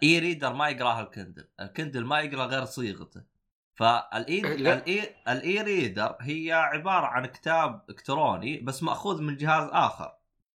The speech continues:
Speaker 1: ما هو من جهاز
Speaker 2: آه،
Speaker 1: الكندل.
Speaker 2: أوكي.
Speaker 1: فهمت علي؟ الكندل ما
Speaker 2: مم.
Speaker 1: يقراه، فتضطر إنك تحول الصيغة، آه، حتى،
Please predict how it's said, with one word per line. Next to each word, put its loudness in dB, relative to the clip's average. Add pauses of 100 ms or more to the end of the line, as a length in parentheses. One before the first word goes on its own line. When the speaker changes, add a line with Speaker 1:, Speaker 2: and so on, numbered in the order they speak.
(140)
Speaker 1:
ما 4
هو 4
من -6
جهاز -2
Speaker 2:
آه، 6
Speaker 1:
الكندل. -6
Speaker 2:
أوكي. 0
Speaker 1:
فهمت -4
علي؟ 0 (400)
الكندل 2
ما 6
Speaker 2:
مم. -2
Speaker 1:
يقراه، 0
فتضطر -2
إنك -10
تحول -4
الصيغة، -6 (500)
آه، 0
حتى، -2